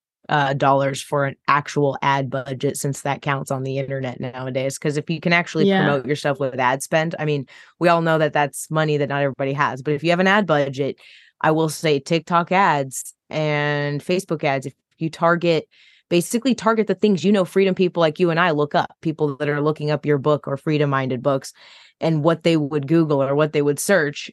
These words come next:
Speaker 1: And then that's how you make your ads. You target, you put your ads under those tags and under those search terms when you build your ads, but it's worth learning a-, enough about ads to at least, I think, market our Liberty stuff. So I think if
Speaker 2: Yeah.
Speaker 1: people have that budget, you
Speaker 2: I
Speaker 1: know.
Speaker 2: did when I first, when I first published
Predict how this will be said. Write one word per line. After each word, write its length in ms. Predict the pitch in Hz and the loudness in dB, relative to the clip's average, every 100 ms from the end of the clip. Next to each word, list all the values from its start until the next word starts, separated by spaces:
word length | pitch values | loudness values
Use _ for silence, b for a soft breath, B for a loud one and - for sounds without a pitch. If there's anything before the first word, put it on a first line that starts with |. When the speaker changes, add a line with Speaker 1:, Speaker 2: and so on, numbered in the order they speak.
| - | -4
Speaker 1:
And 140 | 160 | -2
then 340 | 156 151 151 - | 0 0 -2 0
that's 460 | 151 147 165 - - | 2 2 2 -4 -8
how 320 | - 160 151 147 | -2 0 2 0
you 260 | 147 151 | -4 -2
make 260 | 156 147 143 | 0 -2 -2
your 120 | 139 | 0
ads. 460 | 135 147 135 120 - | 2 2 0 -6 -8
You 100 | 143 | -8
target, 380 | 127 147 147 147 | -2 0 2 0
you 140 | 139 | -2
put 180 | 131 165 | -2 -4
your 160 | 85 151 | 0 2
ads 180 | 143 139 | 2 0
under 220 | 139 139 | -2 -2
those 220 | 131 127 | -2 -4
tags 360 | - 143 131 135 | 0 0 0 -4
and 100 | 131 | -4
under 180 | 127 127 | -4 -2
those 360 | 123 117 - b b b b _ | 0 -2 -4 b b b b _
search 360 | - 160 147 - | -4 0 0 0
terms 340 | 180 170 175 151 | 0 2 2 2
when 100 | 143 | 0
you 100 | 135 | 2
build 240 | 143 139 | 2 2
your 100 | 131 | 0
ads, 400 | 117 139 175 - b b - | 0 0 -2 -8 b b 0
but 120 | 185 | 0
it's 140 | 208 | 2
worth 260 | 196 208 - | 2 0 2
learning 260 | 170 170 147 | 2 4 2
a-, 100 | 143 | 0
enough 440 | 151 143 156 151 | -2 -4 -4 -2
about 240 | 156 139 | 2 2
ads 240 | 127 139 131 | 4 2 0
to 120 | 147 | -2
at 100 | 139 | -2
least, 260 | 147 143 - | -2 -4 -2
I 160 | 139 151 | 0 0
think, 220 | 147 131 | -2 -2
market 340 | 143 139 143 | -2 -2 -2
our 140 | 131 135 | -2 -2
Liberty 380 | 139 135 101 127 | -2 -2 -6 -8
stuff. 340 | - 67 - | -8 -8 -8
So 120 | - | -6
I 100 | 131 | -4
think 140 | 226 220 | 2 4
if 40 | |
Speaker 2:
Yeah. 260 | 233 269 185 | 4 4 2
Speaker 1:
people 120 | - | -2
have 200 | 139 131 123 | -4 -4 -4
that 180 | 117 | -8
budget, 440 | 127 143 139 85 - _ _ - | -6 -6 -6 -10 -12 _ _ 0
you 100 | 240 | 2
Speaker 2:
I 120 | 247 | 2
Speaker 1:
know. 60 | |
Speaker 2:
did 380 | 196 269 294 233 | 2 2 2 2
when 100 | 262 | 4
I 80 | 233 | 4
first, 500 | 220 - 277 277 - | 2 -2 -2 -2 -2
when 100 | 240 | 2
I 60 | 220 | 2
first 280 | 233 285 - | 2 -2 -2
published 440 | 247 240 202 - | -2 -2 -2 -6